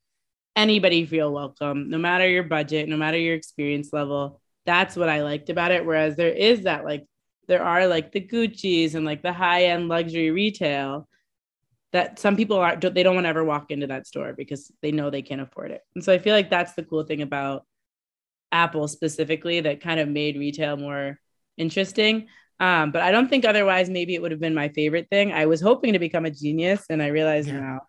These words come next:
Speaker 1: <laughs> that,
Speaker 2: I,
Speaker 1: that
Speaker 2: I,
Speaker 1: wasn't
Speaker 2: uh,
Speaker 1: the path for me.
Speaker 2: I went to business sales. I don't know if they, if, if the
Speaker 1: Oh,
Speaker 2: business
Speaker 1: yeah.
Speaker 2: team was still a thing while you were
Speaker 1: It's
Speaker 2: there.
Speaker 1: still
Speaker 2: The
Speaker 1: there.
Speaker 2: black,
Speaker 1: It's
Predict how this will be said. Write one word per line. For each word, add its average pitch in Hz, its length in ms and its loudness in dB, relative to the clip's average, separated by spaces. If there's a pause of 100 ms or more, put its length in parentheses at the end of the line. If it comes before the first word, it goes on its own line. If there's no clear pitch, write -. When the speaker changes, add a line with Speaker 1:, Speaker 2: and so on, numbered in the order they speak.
(140)
Speaker 1:
<laughs> - 0 - (560)
that, 330 320 6 (100)
Speaker 2:
I, - 240 -6
Speaker 1:
that 277 160 8
Speaker 2:
I, - 20 10
Speaker 1:
wasn't 247 220 10
Speaker 2:
uh, 254 160 8
Speaker 1:
the 233 60 6
path 220 120 6
for - 360 -10
me. 180 240 -2
Speaker 2:
I 160 160 0
went 208 240 -4
to 202 100 0
business 160 580 -4
sales. 123 380 -4
I 139 120 0
don't 151 100 -2
know 156 100 0
if 143 120 -6
they, 147 180 -2
if, 139 180 -8 (100)
if 139 200 -10
the 139 80 -8
Speaker 1:
Oh, - 20 -16
Speaker 2:
business 175 380 -2
Speaker 1:
yeah. 190 60 -6
Speaker 2:
team 143 180 -4
was 127 120 -8
still 143 280 -2
a 131 40 -6
thing 135 260 -8
while 123 120 -6
you 123 140 -4
were 135 60 0
Speaker 1:
It's 127 80 -2
Speaker 2:
there. 131 200 -2
Speaker 1:
still 277 140 10
Speaker 2:
The 254 40 4
Speaker 1:
there. 262 100 2
Speaker 2:
black, 151 200 -2
Speaker 1:
It's 202 140 -6